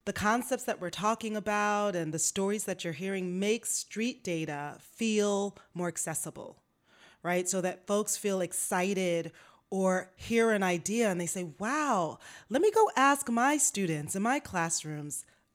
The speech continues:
this question that I heard," and then have that engage them in a, a whole beautiful learning journey when you, when you center students as the folks who are gonna teach you the most in this profession, right? I think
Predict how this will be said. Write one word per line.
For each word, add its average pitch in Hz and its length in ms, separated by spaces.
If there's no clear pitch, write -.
this 196 180
question 185 540
that 165 120
I 151 140
heard," 165 480
and 214 220
then 196 220
have 214 420
that 185 340
engage 202 960
them 170 600
in 185 180
a, 175 220
a 180 100
whole 220 480
beautiful 190 560
learning 175 340
journey 151 320
when 170 160
you, 175 220
when 170 160
you 175 80
center 175 440
students 165 540
as 180 380
the 185 80
folks 233 300
who 208 120
are 185 80
gonna 170 220
teach - 420
you 175 240
the 160 120
most 156 460
in 160 160
this 151 180
profession, - 680
right? 160 380
I 214 80
think 339 300